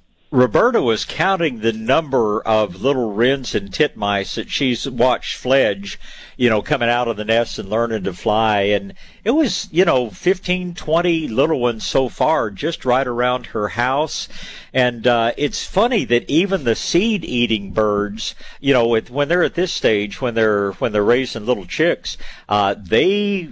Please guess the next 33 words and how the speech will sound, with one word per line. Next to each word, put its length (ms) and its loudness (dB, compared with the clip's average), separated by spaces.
eat 240 0
a 160 2
lot 720 0
of 100 -4
insects 480 0
because 340 -2
they 80 2
need 180 -2
the 60 -6
proteins 580 -2
for 140 0
the 60 -4
little 240 2
ones 280 -2
to, 280 0
uh, 120 4
develop 540 0
naturally. 580 -2
And 140 -2
they're 160 4
the 80 -2
best 260 -2
bug 220 2
eaters 340 -2
in 100 -8
the 80 -2
world. 520 2
Anybody 420 0
that's 140 -6
ever 160 0
had 200 0
the 80 0
pleasure 680 0